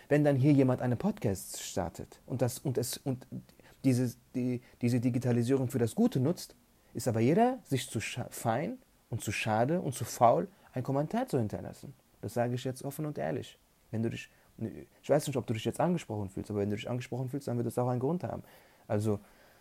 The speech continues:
das wollte ich auch mal loswerden. Man kann auch supporten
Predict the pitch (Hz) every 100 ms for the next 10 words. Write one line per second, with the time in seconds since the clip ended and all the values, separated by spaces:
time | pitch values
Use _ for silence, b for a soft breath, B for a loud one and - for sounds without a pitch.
0 | b b b - _ B B B B B
1 | B - 104 113 110 135 165 104 95 -
2 | - - - _ - 95 113 - 123 -
3 | 123 - 139 139 127